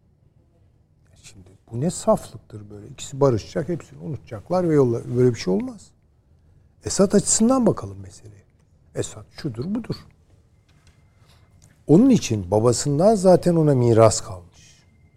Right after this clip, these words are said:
Suriye Baas rejiminin ideolojisinin ana sütunlarından biri bir Hatay meseleleri var. Bu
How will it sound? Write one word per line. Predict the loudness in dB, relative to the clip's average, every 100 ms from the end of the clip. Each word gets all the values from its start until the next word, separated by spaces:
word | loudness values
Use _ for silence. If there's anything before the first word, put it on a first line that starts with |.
| _
Suriye | -8 0 4 6 6 6
Baas | 6 6 6 4 0
rejiminin | 0 0 -2 -2 -2 -4 -4
ideolojisinin | 4 8 10 10 6 0 -4 -2 -4 -2
ana | 2 4 2
sütunlarından | -2 -4 -2 2 2 2 2 2 0
biri | -6 -4
bir | -2 -4 -8 _ _
Hatay | 0 6 6
meseleleri | 6 2 -4 -12 -14 -20 -20
var. | _ _ _ _ _ _ _ _ _ _ _ _ _ _ _ _ _ _ _ _ _ _ _ _ -2
Bu | 0 0